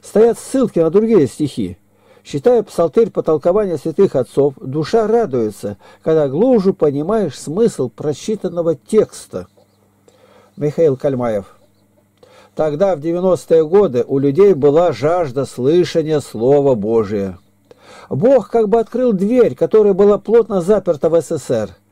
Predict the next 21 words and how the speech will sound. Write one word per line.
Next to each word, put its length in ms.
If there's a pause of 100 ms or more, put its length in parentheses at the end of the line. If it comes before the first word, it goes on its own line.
(280)
Это 260
было 220
какое-то 480
чудо, 560 (280)
что 200
в 60
одночасье 720
вдруг 460
люди, 520
с 120
детства 380
воспитывавшиеся 1200
в 40
атеистическом 840
угаре 440
коммунистического 1000
безбожия, 800 (400)
неожиданно 800
стали 440
искать 340
Бога. 400